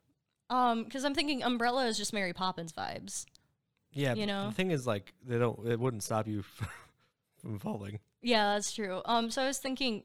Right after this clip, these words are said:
Speaker 1: carpet just in case it's a magic carpet.
Speaker 2: Just in case.
Speaker 1: Just in case. Um,
Speaker 2: There's
Speaker 1: or
Speaker 2: always a chance, right?
Speaker 1: I'm thinking blanket. Have you ever seen the movie Hoodwinked?
Speaker 2: Yeah.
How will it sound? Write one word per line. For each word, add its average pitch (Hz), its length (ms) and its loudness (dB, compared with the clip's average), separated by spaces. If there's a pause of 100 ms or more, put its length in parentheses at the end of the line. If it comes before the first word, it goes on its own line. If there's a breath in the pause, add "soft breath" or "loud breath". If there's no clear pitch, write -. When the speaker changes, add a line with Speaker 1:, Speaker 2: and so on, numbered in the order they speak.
Speaker 1:
carpet 247 520 2
just 208 220 -2
in 220 80 0
case 214 240 0
it's 202 140 -6
a 190 60 -2
magic 170 420 -2
carpet. - 480 -10 (360)
Speaker 2:
Just 143 200 4
in 110 80 -2
case. - 420 -12
Speaker 1:
Just 233 240 2
in 214 80 0
case. 180 400 -2
Um, 233 220 6
Speaker 2:
There's 247 160 8
Speaker 1:
or - 20 12
Speaker 2:
always 220 200 10
a 107 40 0
chance, - 380 -2
right? 113 260 2 (100)
Speaker 1:
I'm 262 160 6
thinking 285 380 4
blanket. 233 480 4
Have 233 140 2
you 254 80 4
ever 269 120 2
seen 320 360 4
the 277 80 2
movie 277 260 6
Hoodwinked? 302 560 4 (1040)
Speaker 2:
Yeah. 107 380 0